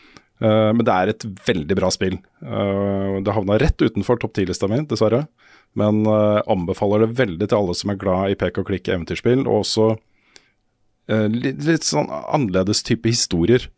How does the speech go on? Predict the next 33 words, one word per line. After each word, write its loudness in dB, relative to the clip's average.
For 0
dette 0
føles 2
veldig 0
s-, -6
atypisk -2
spill, 2
selve 0
den 0
historien -2
i 2
dette -4
spillet. 2
Nå 2
har 4
vi 6
allerede 2
tratt, 0
dratt -2
en 2
link 0
til 0
Disco 2
Elysium 2
tidligere 0
i -6
podcasten, -4
så 2
kan 0
du 2
dra 0
en -2
til. 2